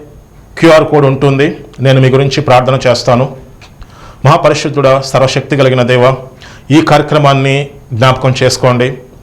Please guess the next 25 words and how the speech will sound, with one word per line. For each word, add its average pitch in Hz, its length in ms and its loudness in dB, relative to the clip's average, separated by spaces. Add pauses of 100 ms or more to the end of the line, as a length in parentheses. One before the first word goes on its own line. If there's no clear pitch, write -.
(400)
అనేక 202 420 0
మందికి 175 320 0
ఆశీర్వాదకరంగా 139 800 2
ఈ 131 100 2
కార్యక్రమాన్ని 131 580 0
దీవించండి. 123 680 0 (720)
ఈ 143 140 4
వాక్యం 170 600 0 (440)
వీక్షిస్తున్న 165 560 0
వారు 147 460 2 (460)
వారి 131 180 4
జీవితాల్ని 160 600 0
మార్చుకొని, 135 760 0 (140)
మీతో 175 400 2
ఏకీభవించి, 147 1080 0
మీ 135 260 0
మాట 156 320 0
విని, 135 460 0 (140)
మీ 135 120 2
చిత్తాన్ని 165 540 0
నెరవేర్చాలి. 131 640 2 (420)
జీవితంలో 175 540 2
గొప్ప - 460 -2
కార్యాలు 160 360 0
పొందుకోవాలి. 135 720 0